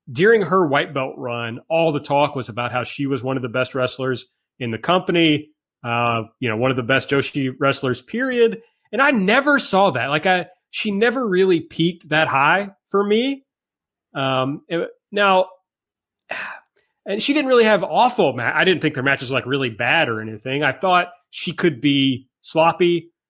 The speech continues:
and kinda stilted at times, and that got better as, obviously, as she was around more. But, uh, she just never really hit that, hit that, uh, gear for me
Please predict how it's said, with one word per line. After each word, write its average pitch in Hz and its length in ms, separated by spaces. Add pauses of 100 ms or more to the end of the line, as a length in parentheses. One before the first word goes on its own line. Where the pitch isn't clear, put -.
(300)
and 123 640 (100)
kinda 139 220
stilted 160 640 (260)
at 170 180
times, 185 420
and 139 120
that 151 180
got 143 240
better 123 320
as, 120 340
obviously, 117 400
as 120 60
she 123 160
was 117 300
around 131 360
more. 113 340 (540)
But, 151 340
uh, 147 180
she 185 120
just 220 200
never 240 280
really 202 520
hit 196 320
that, 185 380 (840)
hit 175 280
that, 160 300 (240)
uh, 139 200
gear 147 380
for 151 200
me 123 600